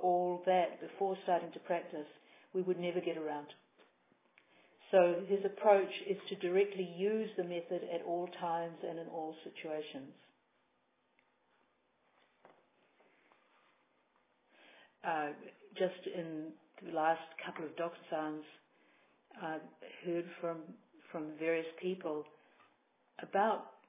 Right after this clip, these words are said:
the different kinds of adverse conditions they face when, um, having to sit at home rather than, um, in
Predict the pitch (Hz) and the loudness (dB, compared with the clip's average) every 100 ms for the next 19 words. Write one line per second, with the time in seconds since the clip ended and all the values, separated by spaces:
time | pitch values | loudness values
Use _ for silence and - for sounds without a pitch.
0 | _ _ - 160 185 180 175 170 - 165 | _ _ -10 -6 -4 -4 -6 -6 -2 -2
1 | 170 160 - - - 170 156 160 160 - | -2 -4 -8 -10 -6 -4 -4 -6 -8 -8
2 | 160 151 160 156 160 156 - 156 - 196 | -10 -6 -6 -6 -8 -8 -6 -6 -4 0
3 | 196 151 - - 160 156 151 160 - _ | 2 2 -4 -10 -10 -8 -8 -10 -18 _
4 | _ _ _ 156 151 151 156 - 156 151 | _ _ _ -8 -6 -6 -10 -6 -4 -4
5 | 147 175 - 175 170 170 - 202 208 170 | -6 -12 -6 -6 -4 -8 -8 -4 -4 -2
6 | 147 151 147 143 151 147 147 - _ _ | -4 -4 -6 -8 -8 -8 -12 -20 _ _
7 | _ _ - 160 151 175 156 | _ _ -14 -8 -8 -6 -10